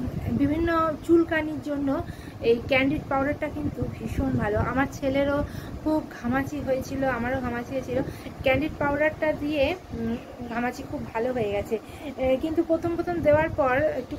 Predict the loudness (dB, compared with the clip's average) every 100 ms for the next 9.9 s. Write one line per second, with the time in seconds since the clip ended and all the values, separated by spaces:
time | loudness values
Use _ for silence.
0 | -4 2 4 4 4 2 0 -4 -4 -2
1 | -2 0 -2 -2 -4 -6 -4 -2 -2 2
2 | 2 0 0 2 0 -4 -6 -2 2 2
3 | 2 -2 -4 -4 -2 -4 -4 -16 -16 -16
4 | -4 4 4 4 2 4 4 4 -2 -4
5 | -4 -2 0 0 -2 -12 -8 -2 0 0
6 | 0 2 0 0 -4 0 2 2 2 2
7 | 2 0 0 0 0 2 2 2 0 0
8 | 0 -2 -4 -6 -4 -6 -6 -6 -8 -10
9 | -10 -8 -6 -4 -2 -2 -2 2 2